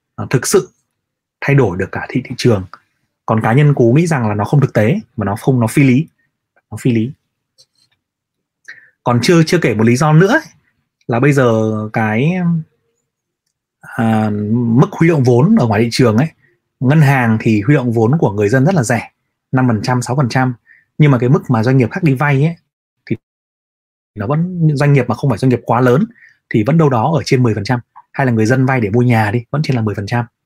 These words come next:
đúng không nào? Thì cái mức đầu, đầu ra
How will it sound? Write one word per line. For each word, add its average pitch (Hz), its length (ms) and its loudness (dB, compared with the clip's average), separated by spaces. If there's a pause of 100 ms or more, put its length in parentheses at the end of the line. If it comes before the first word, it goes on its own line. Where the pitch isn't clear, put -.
đúng 110 140 -2
không 127 60 0
nào? 110 100 -2 (480)
Thì 107 400 0 (100)
cái 110 440 0
mức 196 120 4 (320)
đầu, 120 320 0
đầu 113 200 2
ra 131 320 0